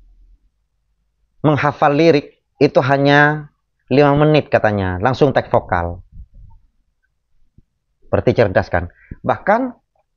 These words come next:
dia mengeluar-, mengeluarkan satu album dan menyiapkan liriknya atau menghafalkan liriknya hanya dari jam satu sampai subuh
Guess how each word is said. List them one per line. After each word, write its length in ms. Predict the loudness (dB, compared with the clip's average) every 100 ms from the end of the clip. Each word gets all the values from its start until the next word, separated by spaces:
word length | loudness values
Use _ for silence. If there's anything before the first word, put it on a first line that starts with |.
| _ _ _ _ 0
dia 240 | 4 4
mengeluar-, 480 | 4 4 2 0 -6 0
mengeluarkan 720 | 2 2 2 0 0 -4 -2
satu 320 | -2 0 2
album 560 | 2 0 0 0 0 -8 -16 -20 -20 -20 _ _ -2
dan 160 | 2
menyiapkan 880 | 4 4 4 2 -2 -4 -2 -2 -8 -14 -20 _ _ _ 0
liriknya 560 | 2 2 -2 -2 0
atau 160 | 0 0
menghafalkan 640 | 0 -2 -2 -4 -2 0
liriknya 400 | 2 0 0 -2
hanya 400 | 0 0 0 0
dari 160 | 2 2
jam 160 | 2 0
satu 400 | 0 -2 2 2
sampai 320 | 2 0 0
subuh 480 | 0 2 0 -2